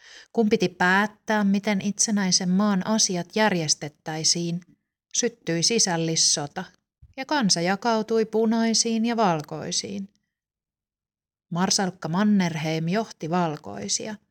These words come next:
ja riisui punaisia aseista Pohjanmaalla. Vuosien saatossa Seinäjoki laajeni. Suuri osa rakennuksista rakennettiin tuhat yhdeksänsataakuusikymmentäluvulta alkaen.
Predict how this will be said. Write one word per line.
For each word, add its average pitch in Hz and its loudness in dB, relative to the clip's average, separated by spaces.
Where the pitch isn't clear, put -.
ja 254 -2
riisui 180 0
punaisia 220 -2
aseista 151 -2
Pohjanmaalla. 165 -6
Vuosien 269 4
saatossa 240 0
Seinäjoki 175 0
laajeni. 156 -6
Suuri 180 -2
osa 175 -2
rakennuksista 180 -4
rakennettiin 165 -8
tuhat 156 -10
yhdeksänsataakuusikymmentäluvulta 165 -6
alkaen. 175 -12